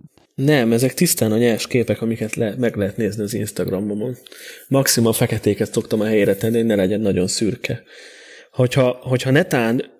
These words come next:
utómunkára kerül a sor, de hogy ezt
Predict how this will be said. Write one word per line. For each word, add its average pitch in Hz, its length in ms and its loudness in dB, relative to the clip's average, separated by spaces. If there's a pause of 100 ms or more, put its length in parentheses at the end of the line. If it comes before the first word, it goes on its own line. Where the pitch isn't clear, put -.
utómunkára 117 680 0
kerül 120 240 -2
a 113 60 4
sor, 110 600 0
de 127 80 2
hogy 127 140 0
ezt - 240 -6